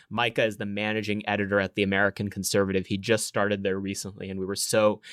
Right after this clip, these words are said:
excited to see him, uh, join there 'cause we love what The American Conservative does. It's one of the greatest magazines, uh, out there in America today. Uh, they frame it as a, as a middle brow magazine, and so it's very much that. It's very accessible. I highly recommend you check it out.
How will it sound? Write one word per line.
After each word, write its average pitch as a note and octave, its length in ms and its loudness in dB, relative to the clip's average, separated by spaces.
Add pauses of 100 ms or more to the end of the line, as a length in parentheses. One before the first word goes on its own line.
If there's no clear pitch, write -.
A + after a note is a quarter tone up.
(140)
excited G#2 520 -2
to G2 80 -4
see G#2 320 0
him, G2+ 300 -4 (260)
uh, G2 180 0 (100)
join A2 400 2
there G2 220 2
'cause G2 340 -8
we A2+ 160 -6
love B2 320 0
what G#2+ 140 -8
The G2 120 -6
American F#2+ 360 -8
Conservative F2+ 500 -8
does. F2 240 -2
It's - 160 -12
one G#2 120 -2
of - 20 -4
the F#2 60 -2
greatest G2+ 480 -2
magazines, F#2 680 -4 (240)
uh, F#2+ 220 -2
out G#2 240 0
there G2+ 200 4
in F#2 120 -2
America F2+ 400 -4
today. F#2 500 -2
Uh, F2+ 220 -6
they A2 140 0
frame A2 260 0
it A2 80 0
as G2+ 140 -2
a, G2 160 -4
as F#2 80 -12
a F#2+ 80 -4
middle G#2+ 360 0
brow G#2 320 2
magazine, G#2 540 -2
and G2+ 140 -6
so G#2 100 -4
it's F2+ 140 -6
very G2 200 0
much F#2 180 -8
that. G#2 120 -2
It's G#2 100 -8
very D3 140 2
accessible. G#2 600 -4
I F2+ 80 -4
highly G2+ 260 -4
recommend F#2 480 -8 (280)
you A2+ 100 -12
check G#2 280 -14
it G2+ 80 -6
out. G2 240 -4